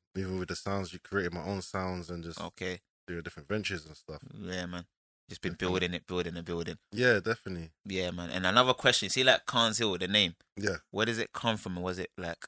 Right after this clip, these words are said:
Speaker 1: Um, well, well, uh, well, when I was younger, I
Speaker 2: Yeah.
Speaker 1: just called myself Carnage, innit? And then
Speaker 2: Okay.
Speaker 1: I just cut down the whole Carnage to Khans.
Speaker 2: Yeah.
Speaker 1: And then I'm from Brixton Hill, so I just put a hill at the
Speaker 2: Oh,
Speaker 1: end of it.
Speaker 2: okay, okay, okay.
Speaker 1: <laughs> Yeah,
Speaker 2: Makes sense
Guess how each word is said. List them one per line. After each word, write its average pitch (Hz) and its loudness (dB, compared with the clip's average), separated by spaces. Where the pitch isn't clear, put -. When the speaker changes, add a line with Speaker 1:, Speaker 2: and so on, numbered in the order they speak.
Speaker 1:
Um, 98 -6
well, 120 4
well, 120 2
uh, 95 0
well, 107 2
when 120 2
I 147 8
was 117 8
younger, 92 4
I 90 -2
Speaker 2:
Yeah. 90 0
Speaker 1:
just 85 -6
called 95 -2
myself 87 -6
Carnage, 90 -4
innit? 95 -4
And 82 -10
then 82 -6
Speaker 2:
Okay. 92 0
Speaker 1:
I - 0
just 92 -4
cut - -6
down 92 -2
the 82 -4
whole 85 -4
Carnage 90 -6
to 87 -12
Khans. 85 -8
Speaker 2:
Yeah. 87 -6
Speaker 1:
And 85 -12
then 82 -8
I'm 82 -10
from 85 -10
Brixton 85 -12
Hill, 90 -4
so - -12
I 80 -8
just - -14
put 67 -12
a - -18
hill 82 -8
at 71 -8
the 95 2
Speaker 2:
Oh, 113 4
Speaker 1:
end 113 4
of 107 2
it. - -
Speaker 2:
okay, 113 4
okay, 101 4
okay. 101 2
Speaker 1:
<laughs> - 4
Yeah, - 2
Speaker 2:
Makes 110 6
sense 113 10